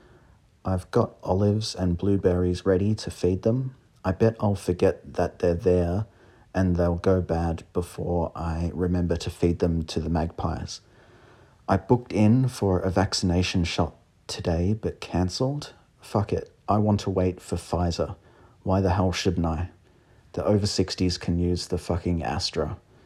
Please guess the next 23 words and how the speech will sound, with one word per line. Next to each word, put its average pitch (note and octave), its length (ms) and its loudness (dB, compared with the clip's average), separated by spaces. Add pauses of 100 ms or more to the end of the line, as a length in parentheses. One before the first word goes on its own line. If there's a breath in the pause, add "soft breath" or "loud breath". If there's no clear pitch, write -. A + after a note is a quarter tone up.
(640 soft breath)
I G2 200 -2
spoke - 480 2
to G2+ 240 2
a F#2 60 2
clinician F#2 800 2
on F2+ 200 0
the F2 80 2
coronavirus F2 1120 2
hotline F2 840 -2
about F2 320 -2
concerns, G#2 880 0 (560 loud breath)
and F2 460 0
I G2+ 160 0
have G2 220 0
done F2 260 2
probably F2 800 -2
as F2+ 180 -6
much F2 300 -2
research F2 640 -2
as F2 160 -2
any F#2 260 0
judgmental F2 720 -4
prick - 420 -6